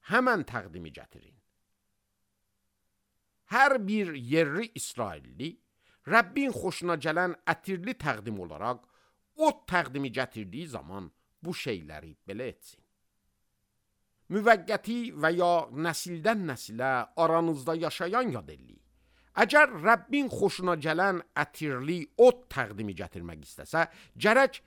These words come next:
sizin etdiyiniz kimi etsin. Ey camaat, sizin üçün və sizinlə yaşayan yad elli üçün qayda birdir.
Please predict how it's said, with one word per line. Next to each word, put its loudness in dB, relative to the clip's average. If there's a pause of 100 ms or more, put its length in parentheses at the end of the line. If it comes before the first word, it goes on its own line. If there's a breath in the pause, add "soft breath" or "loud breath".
(120)
sizin 0
etdiyiniz -2
kimi -12
etsin. -20 (1600)
Ey 2
camaat, 0 (760)
sizin 2
üçün -6
və 4
sizinlə 2
yaşayan 2
yad 2
elli -6
üçün -10 (300)
qayda -6
birdir. -10